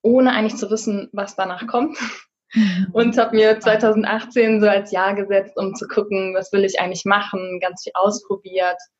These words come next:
Speaker 1: und wirklich auch geguckt, wozu habe ich eigentlich Lust und bin dann so im Coaching gelandet, <laughs> habe verschiedene Coaching-Ausbildungen absolviert und bin seit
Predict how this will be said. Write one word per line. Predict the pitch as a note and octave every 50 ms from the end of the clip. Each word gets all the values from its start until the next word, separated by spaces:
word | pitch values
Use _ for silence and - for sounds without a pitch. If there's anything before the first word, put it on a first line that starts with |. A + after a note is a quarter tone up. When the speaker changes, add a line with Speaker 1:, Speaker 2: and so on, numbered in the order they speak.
| _ _ _ _ _ _ _ _ _ -
Speaker 1:
und | F#3 F#3 F#3 F#3+ F#3 F3+ F3+ F3+ F3+ F#3
wirklich | G#3 G#3 G#3 - - -
auch | - -
geguckt, | F#3+ F3+ - - G#3 G3 G3 - - - - - _ _ _ _
wozu | - F3+ G3+ G3+ - G3 - F#3+
habe | G3 G3 G3+
ich | F#3+ - -
eigentlich | F3+ F3 F3 E3 D#3 - -
Lust | - E4+ G#4+ - - - _ _ _ _ _ _ _ _ _ _ _
und | - A3 A3+ A3+ A#3 A3+ A3+ A#3 - _ _
bin | G#3 A#3 A#3+ B3+
dann | B3 B3 A#3+ A#3 A3
so | G#3+ A3 B3 C#4+ D4 D4
im | - C4 C#4 C4+ C4
Coaching | - C4 C#4+ - - - G3 F#3
gelandet, | F#3 F3 F3+ F3 F3 G3 A3 E4+ F4 C4 A3 - - _ _ _ _ _ _
<laughs> | _ - - - - - - _ _ -
habe | G#3+ G#3 G#3
verschiedene | - - A3 A3 - B3+ B3 B3 A#3+ A#3+
Coaching-Ausbildungen | - C#4 D4 C#4+ - C#4+ C4 A#3 - A#3+ B3+ B3 - B3 B3 A#3+ A#3+ A#3 A#3 A#3 A#3 A#3 A#3 A3+
absolviert | - A#3+ A#3 A#3 - - A#3 A3+ A3 G#3+ A3+ A#3 A#3+ A#3+ A#3 A#3 A3+ A3+ -
und | G#3 G3 G3 G3 G3 F#3+ F#3+ F#3+ G3+ G3+ - - - _ _ _ _ _ _ _ _
bin | G#3 G3+ G#3 G#3 G3+ G3+
seit | G3 F#3 F#3 F3 F3